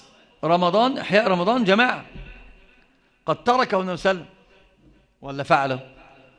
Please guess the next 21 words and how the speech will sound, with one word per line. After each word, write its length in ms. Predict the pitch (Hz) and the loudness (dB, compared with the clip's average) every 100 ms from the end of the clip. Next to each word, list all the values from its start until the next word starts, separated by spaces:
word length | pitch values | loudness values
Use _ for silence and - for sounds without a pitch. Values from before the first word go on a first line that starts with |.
| _ _ _ - - - | _ _ _ -20 -20 -2
تركه، 400 | 170 247 240 139 | 2 2 0 -6
وفعل 500 | 123 143 185 214 185 | -4 -2 2 2 2
ما 140 | 170 | -2
فعل 200 | 156 196 | 0 -2
ليلة 280 | 190 208 196 | 0 0 0
وليلتين 380 | 170 156 214 226 | -2 -2 -2 -2
ثم 120 | 156 | -2
بعد 220 | 170 156 | -2 -2
ذلك 280 | 180 185 - | -2 -2 0
ترك، 400 | 226 233 - - - - - 135 | 0 0 -4 -12 -20 -20 -8 0
أهو 140 | 190 | 0
ترك 320 | 214 269 226 - - _ | 2 2 0 -4 -14 _
ولا 240 | 139 175 | -4 -2
نأتسي 400 | 156 147 156 139 | -2 -6 -8 -8
به. 160 | 120 113 95 - _ _ _ _ _ _ _ _ | -8 -8 -12 -20 _ _ _ _ _ _ _ _
في 140 | - 160 | -6 -4
أحد 420 | 170 170 151 127 | -4 -6 -8 -10
فيكم 480 | 185 185 - 120 110 - - - - | -10 -10 -10 -12 -14 -20 -20 -20 -10
ي-، 200 | 165 - | -10 -10
يستطيع 460 | 160 147 151 143 160 | -12 -14 -14 -14 -10
ينكر 440 | 165 196 156 139 | -6 -6 -8 -12